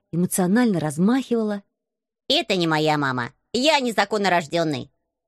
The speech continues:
Speaker 1: поспешно напомнил карлик, громко и почтительно ответив русалке.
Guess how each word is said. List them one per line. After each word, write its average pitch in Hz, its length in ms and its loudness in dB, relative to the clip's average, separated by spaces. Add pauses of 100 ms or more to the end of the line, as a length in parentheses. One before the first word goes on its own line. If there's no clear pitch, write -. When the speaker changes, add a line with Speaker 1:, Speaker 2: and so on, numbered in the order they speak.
(420)
Speaker 1:
поспешно 320 600 0
напомнил 226 640 2
карлик, 302 560 0 (260)
громко 311 600 0
и 220 200 0
почтительно 254 1000 0
ответив 160 580 -2
русалке. 143 640 -4